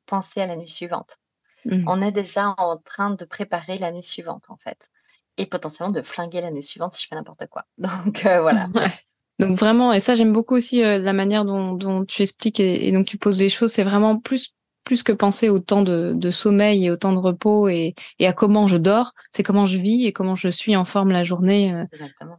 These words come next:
Speaker 2: au moment, et puis dans le, le temps de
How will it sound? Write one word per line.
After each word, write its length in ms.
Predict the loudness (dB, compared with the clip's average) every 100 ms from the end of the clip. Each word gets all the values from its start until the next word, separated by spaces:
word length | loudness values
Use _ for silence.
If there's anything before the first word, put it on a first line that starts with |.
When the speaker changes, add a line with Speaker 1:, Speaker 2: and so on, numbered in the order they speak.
| 2
Speaker 2:
au 80 | 4
moment, 500 | 6 4 4 2 0
et 100 | -2
puis 320 | -2 -2 -2 2
dans 180 | 0
le, 260 | 2 0 0
le 200 | 0 -2
temps 200 | 2 2
de 280 | 2 2